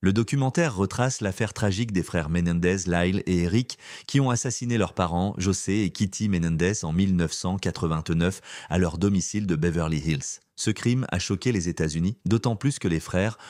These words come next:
ont plaidé la légitime défense, affirmant avoir subi des années d'abus psychologiques et sexuels de la part de leurs parents. À travers des témoignages,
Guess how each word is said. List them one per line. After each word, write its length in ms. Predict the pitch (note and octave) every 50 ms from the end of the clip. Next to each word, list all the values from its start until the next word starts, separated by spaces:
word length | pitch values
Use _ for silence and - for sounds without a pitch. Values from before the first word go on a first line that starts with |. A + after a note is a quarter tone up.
| - - -
ont 100 | F#2 F2
plaidé 300 | - F#2 F2+ F2+ A2+ A2
la 120 | F#2 E2
légitime 460 | F2 F#2 F2+ F#2 E2+ - - G#2+ G2
défense, 540 | E2+ F2 D#2+ - - E2 F#2 A2+ - - - - - - - - -
affirmant 520 | G#2+ G2+ - - A2 F#2+ G2 G#2 A#2 A#2+
avoir 300 | F#2+ F2 F2 F#2+ F#2 F#2
subi 460 | - - F#2+ F2 E2+ F#2+ G2+ G#2 G2
des 260 | E2 E2+ D#2 D2+ F2+
années 220 | F2+ F2+ F#2 F#2+ F#2
d'abus 380 | E2 E2+ D#2+ D#2+ E2 G2 A2 A2
psychologiques 720 | - - - - - G2 E2 D#2+ D2+ D#2+ G#2+ A2 - - - - - - -
et 100 | F2 -
sexuels 480 | - C3 A#2 - - - F2+ F#2+ G2
de 80 | F2+ D#2
la 100 | C#2 C#2+
part 220 | - F#2+ G2 F#2 E2
de 80 | D2+
leurs 160 | C#2+ D2 -
parents. 400 | - - C#2 - C2+ C2+ - - _ _ _ _ - -
À 60 | -
travers 340 | - E2+ D#2+ D#2+ E2 D#2+ D2+
des 120 | D2+ C#2+
témoignages, 760 | - F2+ E2 E2 E2+ E2+ F2 F2+ F2+ F#2+ G2 G#2+ A2 G#2 -